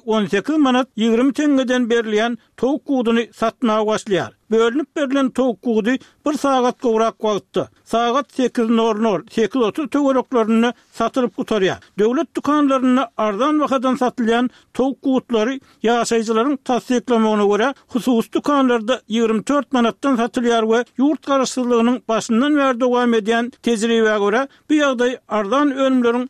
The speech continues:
töweregindäki isleg talaby, korrupsiýany güýçlendirýär.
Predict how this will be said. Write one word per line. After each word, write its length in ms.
töweregindäki 840
isleg 500
talaby, 480
korrupsiýany 680
güýçlendirýär. 680